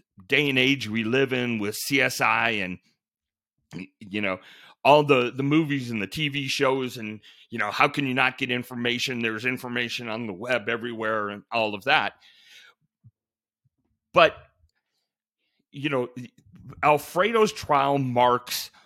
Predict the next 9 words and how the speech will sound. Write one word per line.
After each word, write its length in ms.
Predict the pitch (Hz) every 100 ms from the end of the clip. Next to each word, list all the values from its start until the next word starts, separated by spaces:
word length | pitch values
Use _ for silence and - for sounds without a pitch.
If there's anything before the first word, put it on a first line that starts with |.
| _ _
one 160 | 127
of 80 | 135
the 80 | 123
first 520 | - - 160 156 -
times 600 | - 139 135 131 123 123 - - _ _
somebody 960 | - 185 170 185 180 143 151 147 147
doesn't 640 | 131 110 139 139 131 139 - _
just 720 | 98 113 127 151 135 139 - -
flip. 480 | - - 143 110 -